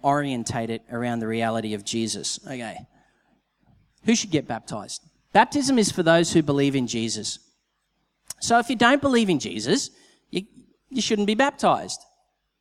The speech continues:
But if you do, or actually, some of us in this room right now might be going, "You know what? I want Jesus. I want what this bloke up the front's gabbing on about. I want that, that Son of God in my life.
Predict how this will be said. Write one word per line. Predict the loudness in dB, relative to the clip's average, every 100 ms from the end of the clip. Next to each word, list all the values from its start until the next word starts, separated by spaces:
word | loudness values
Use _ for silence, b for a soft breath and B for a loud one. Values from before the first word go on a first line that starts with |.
| _ 2
But | 2
if | 2 0
you | 0
do, | 6 8 8 6 2 -6 _ _
or | 2 2
actually, | 2 -2 -2 -2 -4 _ _
some | 0 4 4
of | 4
us | -2
in | 0
this | 0 2
room | 2 4
right | 4 4
now | 2 0
might | 0 -2
be | 0
going, | 0 2
"You | 0
know | 2
what? | 2 0 -6 _ _ _ _ _
I | 4
want | 6 6 4
Jesus. | 0 -4 -6 -10 -12 -12 -16 _ -2
I | 4
want | 6 6 2
what | -2
this | 0 -2
bloke | 2 2 2
up | -6
the | -6
front's | -4 -4 -2
gabbing | 0 0 0
on | -2
about. | -4 -6 -8 -16 _ _
I | 6
want | 8 6 6
that, | 0 0 -12 _ -2
that | -2 0
Son | -2 0 0
of | 2
God | 4 6
in | 4
my | 4 6 8
life. | 8 6